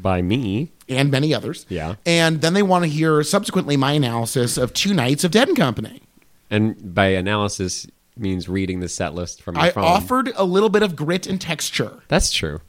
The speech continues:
Speaker 2: Okay?
Speaker 1: Yeah.
Speaker 2: I mentioned the thing with O'Teal getting horned up. It was wild.
Speaker 1: I mean, I would say, to
Speaker 2: Okay.
Speaker 1: go back to our previous segment.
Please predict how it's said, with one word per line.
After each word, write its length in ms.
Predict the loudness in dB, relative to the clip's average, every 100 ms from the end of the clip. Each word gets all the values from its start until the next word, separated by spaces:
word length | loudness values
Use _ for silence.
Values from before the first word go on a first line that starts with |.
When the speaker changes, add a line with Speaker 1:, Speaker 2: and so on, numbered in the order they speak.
| -2
Speaker 2:
Okay? 460 | 0 4 6 4 0
Speaker 1:
Yeah. 260 | 0 2 2 -4 _ _
Speaker 2:
I 60 | 2
mentioned 320 | 4 4 2
the 60 | 2
thing 140 | 4
with 120 | 4 4
O'Teal 320 | 4 4 2
getting 200 | 2 2 4
horned 260 | 4 4
up. 240 | 2 -2 -8 _ _ _ _ _ _
It 160 | 0 4
was 160 | 4 2
wild. 400 | -4 -6 -18 -18 -2
Speaker 1:
I 40 |
mean, 120 | 4 6
I 80 |
would 240 | 6 6 2
say, 560 | 0 2 2 0 -8 -10 _
to 80 | 0
Speaker 2:
Okay. 60 | 2
Speaker 1:
go 40 |
back 140 | 2 0
to 80 |
our 60 | -4
previous 420 | -2 -2 -2 -2
segment. 460 | -2 0 0 -2